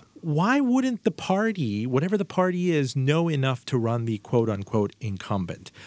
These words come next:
I mean, a-, and I'll ask you this counterfactually. If it did get its stuff together and did ran-, run somebody like a Joe Biden,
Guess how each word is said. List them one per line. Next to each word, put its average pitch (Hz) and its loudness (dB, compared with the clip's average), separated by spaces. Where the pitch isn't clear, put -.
I 160 4
mean, 160 2
a-, 147 0
and 160 4
I'll 165 4
ask 196 2
you 170 4
this 147 2
counterfactually. 151 0
If - 0
it 180 2
did 196 2
get 120 2
its 104 -2
stuff - -2
together 90 -4
and 131 2
did 143 2
ran-, 117 0
run 135 4
somebody 113 2
like 104 -2
a 104 -2
Joe 92 -4
Biden, 87 -8